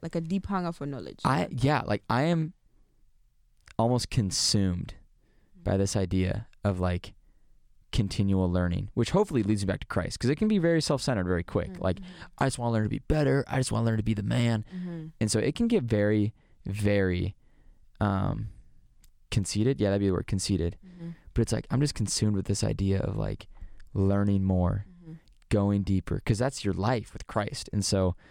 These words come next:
Speaker 2: that's why I love reading. I love listening to podcasts. It's like, I'm consumed with this idea of just, <laughs> like, today, it's so funny.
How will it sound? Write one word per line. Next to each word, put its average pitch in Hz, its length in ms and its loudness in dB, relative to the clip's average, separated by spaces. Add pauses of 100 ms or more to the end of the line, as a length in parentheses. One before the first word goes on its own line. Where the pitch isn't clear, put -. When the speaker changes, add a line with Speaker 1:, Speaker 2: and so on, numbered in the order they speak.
(1040)
Speaker 2:
that's 110 200 2
why 123 100 4
I - 20 4
love 101 220 2
reading. 98 380 2 (120)
I 98 120 2
love 92 520 2
listening 101 300 0
to 95 100 0
podcasts. 95 520 -2 (100)
It's 101 160 -4
like, 90 220 0 (480)
I'm 104 80 0
consumed 120 760 0
with 98 120 0
this 98 200 0
idea 90 480 0 (760)
of 101 140 0
just, 95 420 0 (720)
<laughs> - 300 0
like, 190 180 2
today, 117 540 4 (500)
it's 131 180 0
so 123 300 2
funny. 104 480 0